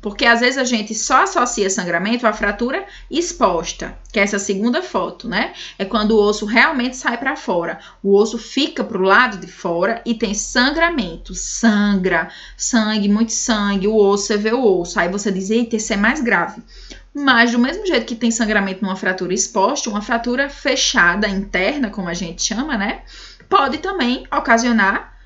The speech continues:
sangramentos. E o paciente, ele pode morrer de uma fra-, de uma, de uma fratura interna, né? Que levou a um sangramento interno. Então, a gente vai discutir mais sobre isso, certo? Quando a gente retornar, não se preocupem. Mas aqui é só pra vocês entenderem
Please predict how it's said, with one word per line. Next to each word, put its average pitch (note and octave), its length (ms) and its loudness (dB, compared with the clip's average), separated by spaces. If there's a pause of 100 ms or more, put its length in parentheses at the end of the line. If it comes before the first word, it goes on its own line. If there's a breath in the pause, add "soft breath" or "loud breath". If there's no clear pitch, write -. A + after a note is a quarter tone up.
(140 soft breath)
sangramentos. A3+ 920 -2
E G#3+ 80 0
o G#3 60 2
paciente, G#3+ 440 0
ele A#3 120 0
pode D#4 420 2
morrer G#3+ 320 0
de F#3+ 80 0
uma G3 140 -4
fra-, C#4+ 300 -6
de F#3 120 -6
uma, G3+ 280 0
de G3 180 -2
uma F#3 160 -2
fratura G3 500 0
interna, E4+ 720 -2
né? B3 280 -4 (300 loud breath)
Que C#4+ 160 0
levou C4+ 580 2
a D4+ 80 -2
um F4+ 40 -10
sangramento B3 580 -2
interno. F3+ 560 -6
Então, F#3 160 -6
a G#3 60 0
gente A#3 220 0
vai C4 180 0
discutir B3+ 320 -6
mais G3+ 280 2
sobre F#3 280 -4
isso, A3 400 -6
certo? A#3 480 -4
Quando F#3+ 160 -6
a F#3 40 -2
gente F3+ 200 -8
retornar, F#3 580 -4
não G#3+ 140 0
se G#3 100 -8
preocupem. F#3+ 640 -2 (300 loud breath)
Mas G3 160 -2
aqui G#3+ 160 -2
é A3 60 2
só B3 160 -4
pra C#4+ 120 -4
vocês C#4 320 -4
entenderem B3 640 -2